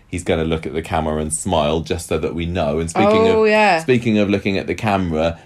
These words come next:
Speaker 1: there's gonna be some harrowing scenes for some characters, and they're gonna have a hug, and one of the character, whilst hugging, is gonna have a worried expression
Speaker 2: Worried
Speaker 1: because although
Speaker 2: face.
Speaker 1: they're having a hug and the other person's well into it, what they, what they don't know is that the person that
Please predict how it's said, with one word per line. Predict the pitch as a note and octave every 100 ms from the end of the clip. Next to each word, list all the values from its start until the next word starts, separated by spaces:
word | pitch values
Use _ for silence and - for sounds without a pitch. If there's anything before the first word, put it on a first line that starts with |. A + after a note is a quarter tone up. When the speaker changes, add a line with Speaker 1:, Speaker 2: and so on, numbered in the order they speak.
| _
Speaker 1:
there's | G2 F2+
gonna | G2+ F#2
be | E2
some | F2+ G2
harrowing | G2 F#2+ F#2 F2+
scenes | F#2 F2
for | F2
some | E2+ F2 F2
characters, | E2+ D2 - D#2
and | E2+
they're | E2+
gonna | - E2+
have | E2+ F2
a | E2+
hug, | E2 G2 D#2 - - -
and | E2 F2
one | F2
of |
the | D#2
character, | - F2+ D#2 F#2+
whilst | F2 F2+ F2+ -
hugging, | - F#2+ E2 D#2+ E2 - - -
is | F2+
gonna | E2+ F2+ E2
have | E2+ E2
a | E2
worried | D#2+ E2+ D#2+ D#2+
expression | D#2 - - E2 D#2 -
Speaker 2:
Worried | D#2 E2+
Speaker 1:
because | F2 F2+
although | F2+ F2 F#2+
Speaker 2:
face. |
Speaker 1:
they're | F#2+ F#2+
having | G2+ G#2
a | G#2+
hug | A#2 G2 G2
and | F#2+
the | F#2+
other | G2+
person's | G2+ G#2+ G#2 G#2
well | A2 G#2+
into | A2 G#2+ F2
it, | F2 - - -
what | - A#1+
they, | F2+
what | E2+ F2
they | E2+
don't | F2+ F#2
know | E2+ D#2+
is |
that | D#2
the | -
person | D2 F2 D#2+
that | D2